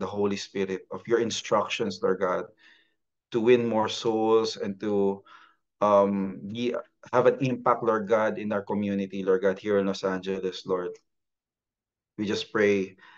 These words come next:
that, um, our leaders, our pastors would work together in harmony, Lord God, that there will be no jealousy, there won't be any envy, Lord God,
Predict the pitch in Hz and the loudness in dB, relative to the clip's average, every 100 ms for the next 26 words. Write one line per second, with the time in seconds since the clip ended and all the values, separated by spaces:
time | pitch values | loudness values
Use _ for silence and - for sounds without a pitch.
0 | - _ _ _ 98 110 101 98 - - | -20 _ _ _ -2 2 4 2 -2 -2
1 | 98 98 95 92 92 90 - _ _ _ | 0 2 0 -4 -8 -12 -20 _ _ _
2 | _ _ - 101 104 104 101 110 104 101 | _ _ -2 0 0 0 0 0 2 2
3 | 95 90 - 101 98 - 101 95 95 95 | 0 0 -4 -4 -6 -4 0 0 0 -6
4 | - - 98 92 107 104 110 101 101 98 | -12 -8 -6 -2 -4 -4 -4 2 2 4
5 | 101 101 - - - _ _ - 104 98 | 2 0 -6 -20 -20 _ _ -8 -6 0
6 | 110 107 107 101 98 95 95 92 90 87 | 2 2 0 -2 -4 -2 -2 -2 -6 -8
7 | - _ _ _ _ _ 101 98 107 107 | -12 _ _ _ _ _ -2 0 2 2
8 | 104 95 104 98 98 95 92 92 - 107 | 2 -2 -2 0 0 2 0 -2 -2 0
9 | 113 120 - 120 120 98 95 98 98 98 | 0 -2 -4 -4 -2 0 2 0 -2 -4
10 | 98 92 95 92 90 92 92 92 - _ | -6 -6 -4 -6 -6 -6 -6 -8 -12 _
11 | - _ _ 113 127 120 104 107 101 101 | -20 _ _ 4 4 2 -4 -8 -2 0
12 | 98 98 92 90 | 0 -2 -4 -6